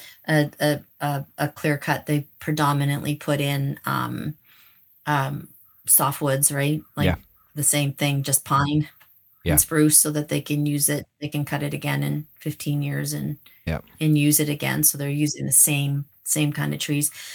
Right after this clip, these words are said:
Speaker 1: So, you know, we're putting in different shrubs, and we're putting in, and we're, we're transplanting them from the old growth, so that we're, we're,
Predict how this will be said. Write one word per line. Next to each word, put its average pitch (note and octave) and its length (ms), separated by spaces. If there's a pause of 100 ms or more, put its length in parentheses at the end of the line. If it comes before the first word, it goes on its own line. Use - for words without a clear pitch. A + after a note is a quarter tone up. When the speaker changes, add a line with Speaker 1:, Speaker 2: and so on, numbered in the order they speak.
(200)
Speaker 1:
So, F#3 360
you F3+ 140
know, E3+ 160
we're F3 120
putting E3+ 260
in E3 100
different D#3 300
shrubs, D3+ 440
and D3 140
we're D3 80
putting D3+ 380
in, D3+ 280 (300)
and E3 140
we're, D#3+ 260
we're D#3 140
transplanting D#3 800
them D3+ 160
from D3 240
the C#3 100
old D3 260
growth, - 360
so - 180
that C3+ 260
we're, C3+ 280 (200)
we're, C3+ 220